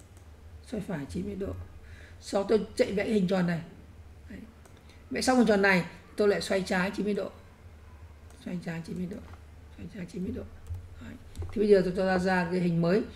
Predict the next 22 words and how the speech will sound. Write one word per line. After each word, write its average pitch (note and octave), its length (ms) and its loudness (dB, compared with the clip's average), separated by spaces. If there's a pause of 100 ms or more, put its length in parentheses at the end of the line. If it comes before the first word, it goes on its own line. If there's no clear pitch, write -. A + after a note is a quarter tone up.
(320)
một G3 140 2
cái G#3 80 2
thủ G3 80 2
tục F3 100 6
mới F3+ 360 6 (380)
là F3+ 260 4
vẽ G3+ 100 0
hình G#3 100 4
tròn F#3 160 0
hai G3 280 0
là F#3 140 2
vẽ F#3 140 -2
hình F#3+ 100 0
tròn F3+ 260 0
là E3 80 -2
nó F#3 140 0
vuông G#3 260 6
góc C#4 260 2
với F#3+ 240 2
cái, G#3+ 120 0
à, F#3+ 280 0
nó, G3+ 200 -4